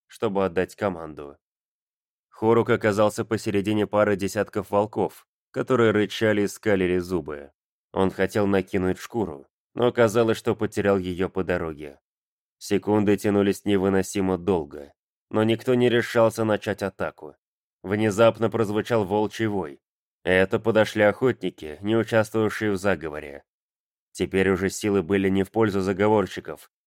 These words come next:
и те начали отходить обратно за ограду. "Кажется, нам пора что-то предпринять!" — крикнул один из отступавших. "Рохт помер!" —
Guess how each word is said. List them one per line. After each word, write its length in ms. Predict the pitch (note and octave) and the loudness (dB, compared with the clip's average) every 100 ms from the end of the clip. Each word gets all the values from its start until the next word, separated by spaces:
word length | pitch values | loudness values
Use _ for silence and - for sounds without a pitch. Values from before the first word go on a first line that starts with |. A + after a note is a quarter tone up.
| _ | _
и 140 | G2 | -4
те 200 | G2 A#2 | -2 2
начали 280 | A2+ A2 A#2 | 2 2 2
отходить 440 | A2 - G2 G#2+ G#2+ | 0 0 -2 0 0
обратно 460 | F#2+ G2+ G2 G2+ | 0 0 0 -2
за 160 | F2+ F#2+ | 0 -2
ограду. 520 | F2 F2+ D2+ C#2+ C#2 _ _ _ _ _ _ _ _ | -2 -4 -6 -12 -20 _ _ _ _ _ _ _ _
"Кажется, 400 | - B2+ A#2 A#2+ | -4 -2 0 -2
нам 220 | C#3+ D3 C#3+ | 0 0 2
пора 280 | D#3 B2+ | 4 4
что-то 220 | B2+ E3 - | 2 -2 -2
предпринять!" — 720 | F3 E3 F#3+ D#3+ C3+ E3+ - _ _ _ _ _ _ - | -2 0 0 2 0 0 -8 _ _ _ _ _ _ -2
крикнул 440 | G#2+ A2 B2 B2 | 0 2 2 4
один 260 | A2 G#2 G#2+ | 4 2 0
из 80 | G2+ | -2
отступавших. 880 | G2+ - A2 G#2 - D#2 - - _ _ _ _ _ _ _ _ _ _ _ | -4 -8 0 0 0 -8 -16 -20 _ _ _ _ _ _ _ _ _ _ _
"Рохт 500 | B2+ B2 A2+ - - - | -2 0 0 -2 -16 -8
помер!" — 520 | D#3 B2+ F#2 F2+ - | -4 -4 -6 -14 -20